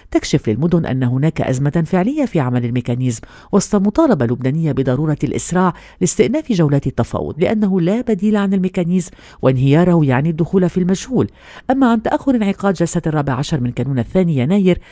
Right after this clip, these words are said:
فله علاقة ببنية الميكانيزم وباتفاق وقف إطلاق نار من جهة ثانية وبالتطورات الإقليمية والدولية من جهة ثالثة، ربما تضيف المصادر، موضحة أن لبنان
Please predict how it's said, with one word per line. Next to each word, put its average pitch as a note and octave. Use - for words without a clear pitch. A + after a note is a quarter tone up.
فله D4
علاقة F#3+
ببنية D#3+
الميكانيزم F#3+
وباتفاق C3
وقف C#3+
إطلاق F3+
نار A#3+
من A#3
جهة G3+
ثانية G3+
وبالتطورات D3+
الإقليمية F#3
والدولية F3
من F3
جهة F3
ثالثة، E3
ربما D3
تضيف F#3+
المصادر، E3+
موضحة G#3
أن D3+
لبنان F3